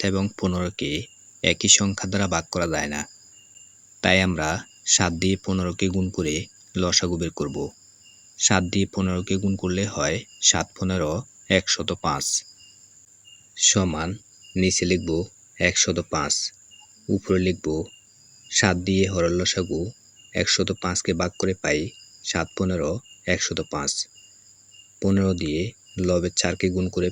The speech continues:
পাই চার পনেরো ষাট, বিয়োগের বিয়োগ।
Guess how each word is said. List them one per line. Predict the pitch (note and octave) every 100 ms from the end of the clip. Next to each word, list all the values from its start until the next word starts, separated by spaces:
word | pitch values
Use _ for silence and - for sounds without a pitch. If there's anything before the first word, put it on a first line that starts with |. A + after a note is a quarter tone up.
| -
পাই | - - A#2+ - -
চার | - E2+ E2+
পনেরো | G2 F#2 D#2 E2 - - -
ষাট, | - E3+ C#3+ - - - - - - - - -
বিয়োগের | G2 G2 F#2+ D#2 E2 - - -
বিয়োগ। | F2+ D#3+ C#3+